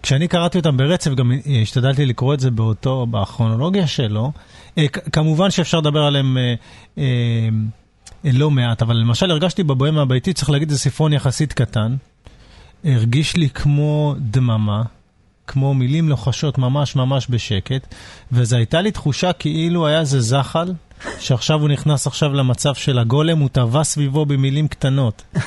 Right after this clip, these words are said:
את הכל, הכל, הכל סביבו. יש שם הרבה שקט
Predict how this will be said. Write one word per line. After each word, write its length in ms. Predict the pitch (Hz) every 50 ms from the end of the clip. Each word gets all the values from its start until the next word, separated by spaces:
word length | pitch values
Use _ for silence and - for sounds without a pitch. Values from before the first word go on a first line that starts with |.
| - - - - - - - - - 139 131
את 180 | - - - 139
הכל, 640 | 123 120 120 117 113 113 107 104 - - 151 147
הכל, 220 | 135 - 151 143 135
הכל 180 | 123 - 139
סביבו. 560 | 123 - - 127 120 123 120 127 139 160 190 202 190 - - - - - _ _ -
יש 120 | 180 -
שם 80 | 208 185
הרבה 240 | 160 139 147 165 170
שקט 300 | - - 170 151 - 156